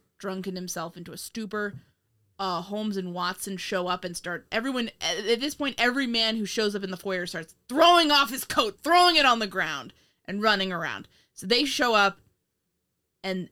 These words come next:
along with Natasha Richardson, go up to the tower. And meanwhile, this is intercut with the mysterious bearded man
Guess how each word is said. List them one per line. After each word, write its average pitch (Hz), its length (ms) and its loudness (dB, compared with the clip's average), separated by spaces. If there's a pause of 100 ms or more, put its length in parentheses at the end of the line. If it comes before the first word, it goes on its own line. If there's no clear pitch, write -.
(160)
along 214 420 0
with 196 360 -2 (140)
Natasha 185 440 -6
Richardson, 180 500 -10
go 202 200 0
up 208 140 2
to - 100 -14
the 202 80 -6
tower. 160 600 -8 (1200)
And 233 140 0
meanwhile, 247 280 0
this 226 180 -2
is 208 120 -8
intercut 220 500 -6
with 185 120 -10
the 185 100 -10
mysterious 220 520 -8
bearded 196 380 -4
man 175 300 -10